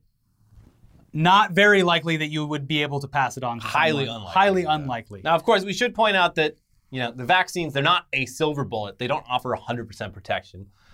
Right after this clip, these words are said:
Speaker 2: Uh, with Moderna and Pfizer, it's over ninety percent. Johnson Johnson, slightly less. And, uh, all three protect against severe symptoms, hospitalization, and death. So
Speaker 1: Mm-hmm.
Speaker 2: you, you might still get covid, but it's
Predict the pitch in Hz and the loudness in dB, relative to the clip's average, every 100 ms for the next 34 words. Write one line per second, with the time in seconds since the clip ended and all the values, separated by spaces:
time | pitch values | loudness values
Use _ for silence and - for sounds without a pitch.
0 | _ - 92 95 113 120 123 196 202 165 | _ -10 -8 -6 -8 -6 0 0 2 0
1 | 160 165 160 160 113 - 147 165 151 139 | 2 2 0 -4 -6 -4 -2 0 0 0
2 | 135 120 - 117 117 _ _ _ _ - | -2 -6 -8 -8 -8 _ _ _ _ -2
3 | 170 185 185 160 147 143 143 _ _ - | 0 0 -2 0 0 -2 -14 _ _ -12
4 | 156 143 160 131 120 127 175 - - _ | -2 0 0 -2 -2 -2 -2 -10 -20 _
5 | - - 156 143 165 226 269 254 226 214 | -8 -2 0 2 4 6 6 4 2 4
6 | 170 175 151 180 160 - 151 151 139 - | 4 0 0 0 0 -2 0 0 -2 -10
7 | _ _ - - 160 170 170 - 151 139 | _ _ -6 -2 0 2 2 2 -2 -2
8 | 139 131 - 143 - 147 127 117 104 107 | -2 -4 -2 -2 -2 -6 -6 -6 -6 -8
9 | 98 101 98 98 98 - 123 104 120 98 | -12 -12 -12 -10 -10 -8 -10 -8 -8 -10
10 | 120 113 120 - _ _ _ _ _ 123 | -10 -6 -6 -10 _ _ _ _ _ -6
11 | 127 160 247 - 269 277 240 269 262 269 | 0 2 2 0 4 4 6 2 6 6
12 | 269 226 214 - 170 160 - 143 - - | 6 4 0 -2 2 2 0 -12 -14 -16